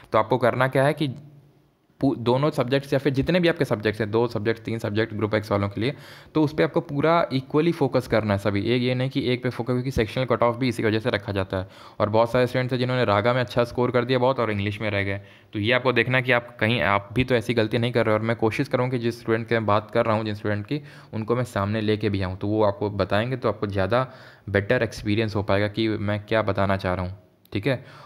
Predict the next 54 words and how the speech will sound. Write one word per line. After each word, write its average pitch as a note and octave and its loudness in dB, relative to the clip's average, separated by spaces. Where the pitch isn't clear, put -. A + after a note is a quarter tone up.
और F#2+ 2
बहुत G2+ 2
सारे A#2 2
स्टूडेंट A#2 0
तो A2 4
ऐसे G#2 0
थे A#2 -4
जिनको G#2 -4
उन्होंने G2+ -2
बिल्कुल F#2+ -4
ही A2 -2
ढिलाई G#2+ 0
कर A2 -2
दी, A2+ -2
तो A2 -6
उनका G2+ -6
तो G2+ -4
ना G2 0
तो F#2+ -4
ज़्यादा F#2 0
इंग्लिश G2 -6
में A#2 -4
स्कोर - -4
उठा A#2+ -4
और C3+ 0
ना A#2+ 0
ही A2 0
रागा F#2 2
में, F2+ -6
ठीक G#2 -4
है। B2 -6
और G2+ 0
या G2+ 4
फिर A2+ 0
वो G#2+ -4
बहुत G#2 0
लास्ट G2 0
टाइम G2 0
में A#2+ -4
पैनिक F#2 0
कर F#2 -2
गए। F#2+ -2
तो B2+ -6
बहुत B2+ 0
category B2 0
of - -4
student A#2 -4
है, B2 2
आपको A#2 -2
थोड़ा A2+ 4
बैठ G#2 0
के A2+ -4
सोचना G#2 -2
पड़ेगा G#2+ -2